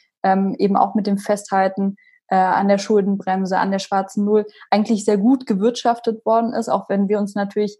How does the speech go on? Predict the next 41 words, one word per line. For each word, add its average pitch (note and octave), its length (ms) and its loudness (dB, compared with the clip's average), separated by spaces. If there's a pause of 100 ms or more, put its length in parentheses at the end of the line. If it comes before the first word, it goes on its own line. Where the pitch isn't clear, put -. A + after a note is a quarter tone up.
(260)
ähm, G3 280 2
immer A3 180 4
noch G3+ 220 0
mehr G#3 240 2
gewünscht A3+ 480 -2
hätten. A3+ 320 -2 (320)
Ähm, G3+ 500 0
so, G#3 220 2
das G3+ 240 -2
heißt, G#3+ 340 -2 (160)
die - 80 -2
Ausgangslage G#3 960 0 (380)
ist, - 120 -20
glaube G#3+ 220 4
ich, G3+ 100 -6
eine G3+ 340 0
sehr G3+ 240 0
gute. A3 300 0
Und G3+ 80 -2
das G3 200 0
ist G3+ 120 -4
mir A#3 160 4
immer A3 240 2
wichtig, A3+ 260 -2
das G3+ 200 -6
klar A3+ 260 0
zu G#3 160 -4
machen, G3+ 320 -2
weil G3+ 100 4
bei G3 220 0
allem, A3+ 360 2 (160)
was G3 280 -2 (280)
ich G#3 200 2
auch G3+ 160 0
gerne G#3+ 280 2
kritisiere A3 640 0
und G3+ 340 0
wo G3+ 60 0
ich G#3 240 -4
finde, G#3+ 420 0
ähm, G3+ 460 0